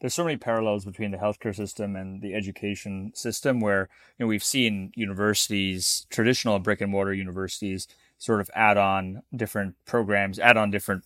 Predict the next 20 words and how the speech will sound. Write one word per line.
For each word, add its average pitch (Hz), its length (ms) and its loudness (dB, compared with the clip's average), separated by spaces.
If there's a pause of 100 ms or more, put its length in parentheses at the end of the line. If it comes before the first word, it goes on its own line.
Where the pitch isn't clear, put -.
you 107 80 0
know, 90 60 0
amenities, 110 580 2
add 98 180 0
more 95 160 -2
administrators. 98 840 0 (320)
And 110 160 2
as 101 160 4
a 101 40 0
result, 98 380 4
all 98 220 4
this, 98 320 0
you 113 60 -2
know, 92 140 0
maybe 113 220 6
the 98 80 4
student 107 240 0
experience 95 460 -2
is 101 80 -10
better 117 440 0